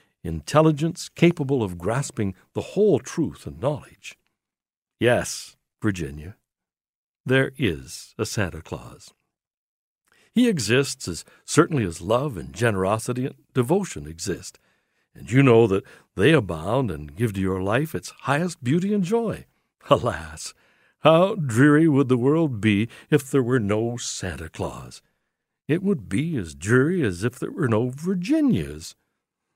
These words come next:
There would be no childlike faith then, no poetry, no romance, to make tolerable this existence.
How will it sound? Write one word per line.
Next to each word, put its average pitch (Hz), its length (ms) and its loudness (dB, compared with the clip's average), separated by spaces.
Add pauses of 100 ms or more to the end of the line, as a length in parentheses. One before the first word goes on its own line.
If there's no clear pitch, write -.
(120)
There 123 120 6
would 117 180 4
be 104 180 2
no 98 260 2
childlike 135 680 0
faith - 440 -4
then, 104 380 -4
no 98 220 0 (280)
poetry, 139 600 -2
no 95 420 -10
romance, 104 640 0 (360)
to 196 80 -2
make 254 240 -4
tolerable 117 600 2
this 95 220 -6
existence. 87 640 -6